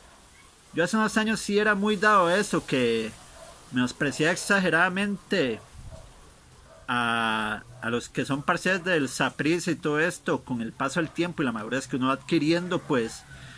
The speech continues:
ya uno aprende a respetar más a la gente que tiene gusto distinto y hasta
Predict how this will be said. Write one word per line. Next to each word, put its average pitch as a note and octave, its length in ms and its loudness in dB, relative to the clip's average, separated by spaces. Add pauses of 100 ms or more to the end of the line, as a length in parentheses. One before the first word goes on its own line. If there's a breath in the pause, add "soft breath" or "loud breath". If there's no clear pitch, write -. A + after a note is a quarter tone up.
(260 loud breath)
ya A2+ 100 -2
uno D3 300 0
aprende C3+ 400 2
a - 20 4
respetar D3 540 -2
más D3+ 280 -2
a G#2+ 600 -4
la G#2+ 160 -8
gente C3 240 -8
que D3+ 100 0
tiene E3+ 220 2
gusto D#3 320 -2
distinto E3 520 -2
y C#3 200 2
hasta A#2+ 400 -2